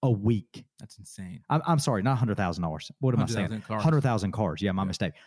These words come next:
Speaker 1: Hundred thousand cars a week shortage of new vehicles.
Speaker 2: Yeah.
Speaker 1: Okay, now I'm, I'm strategizing here, right? 'Cause I bought a vehicle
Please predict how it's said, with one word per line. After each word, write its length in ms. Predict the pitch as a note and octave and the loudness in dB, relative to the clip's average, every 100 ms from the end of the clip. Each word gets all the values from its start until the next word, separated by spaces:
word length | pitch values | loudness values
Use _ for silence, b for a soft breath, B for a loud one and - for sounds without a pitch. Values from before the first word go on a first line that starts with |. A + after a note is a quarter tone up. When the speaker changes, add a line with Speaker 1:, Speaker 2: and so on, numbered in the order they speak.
| B | B
Speaker 1:
Hundred 520 | - D3 F#3 F#3 G#3 E3+ | -2 4 4 6 4 4
thousand 480 | E3 E3 D3+ E3 | 4 4 4 2
cars 400 | C#3+ D#3 D3 C3+ - | 2 2 2 2 0
a 80 | C#3 | 0
week 560 | G2+ G2+ D#3 D3+ - _ _ _ | 0 2 4 4 -2 _ _ _
shortage 640 | - - F3 D#3+ B2+ G2+ - | -6 0 4 4 4 0 -4
of 80 | G#2+ | -2
new 180 | A2 G#2 | 2 4
vehicles. 720 | A2+ F2 F2 D#2 - - - | 2 2 -2 -6 -10 -14 -10
Speaker 2:
Yeah. 240 | A2 G2+ - _ _ | -8 -8 -10 _ _
Speaker 1:
Okay, 240 | - - G#2+ | -2 0 2
now 220 | F#2+ F#2 | 2 2
I'm, 140 | A2+ A2 | 0 -2
I'm 60 | A#2 | -6
strategizing 680 | - C#3 B2 G2+ F#2+ E2+ E2+ | -2 0 0 0 -2 -2 -4
here, 140 | E2 | -6
right? 240 | E2 F#2 - _ b b b | -4 -6 -6 _ b b b
'Cause 100 | G#2+ | -6
I 80 | G#2 | -4
bought 180 | G#2 A#2+ | -2 -2
a 40 | |
vehicle 520 | A#2+ A2+ G2 F2 G#2 | 0 0 -2 -2 -2